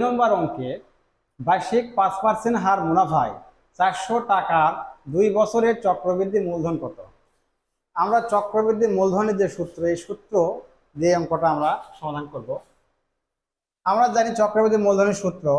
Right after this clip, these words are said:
এখানে আমাদের সি দ্বারা প্রকাশ করে চক্রবৃদ্ধি মূলধন, পি আমাদের প্রাথমিক মূলধন, আর হার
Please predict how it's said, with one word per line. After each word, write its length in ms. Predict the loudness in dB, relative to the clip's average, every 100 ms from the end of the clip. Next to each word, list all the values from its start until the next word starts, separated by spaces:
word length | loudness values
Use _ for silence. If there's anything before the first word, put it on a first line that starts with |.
| 0 -6 -18 -18 -18 -20 _ _ _ _ _ _ _ _ _ _ 0
এখানে 220 | 2 4 2
আমাদের 200 | 4 2 2
সি 100 | 0 2
দ্বারা 160 | 2 0
প্রকাশ 220 | -2 0
করে 120 | 0 2
চক্রবৃদ্ধি 360 | 0 2 2 2 2
মূলধন, 320 | 2 2 0 -4 -14 _ _ _ _
পি 60 | 0 2
আমাদের 220 | 2 2 2
প্রাথমিক 360 | 2 2 2 2 2
মূলধন, 340 | 2 2 2 0 -6 -14 _ _ _ _ 0
আর 300 | 2 2 0 -4 -12 -18 _ _ _ _ _ _ _ _ _
হার 300 | -2 2 2